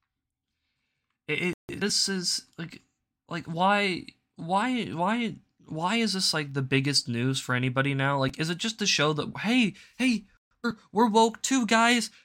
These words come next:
Guys, don't forget about us, S N L. You know, people who haven't been relevant in years.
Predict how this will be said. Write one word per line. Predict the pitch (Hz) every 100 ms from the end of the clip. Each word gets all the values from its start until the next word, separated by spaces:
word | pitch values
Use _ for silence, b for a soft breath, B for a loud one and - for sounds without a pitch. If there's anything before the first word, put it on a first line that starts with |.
| b
Guys, | - 247 226
don't | 214 220
forget | 214 233
about | 226 226
us, | 226 240 233 -
S | 220 -
N | 233
L. | 247 240 226 B B
You | 202 208 -
know, | 214
people | 208 220 220
who | 214 202 190 B
haven't | - 220 226 220
been | 202
relevant | 185 220 214 208
in | 202 190
years. | 202 240 247 226 -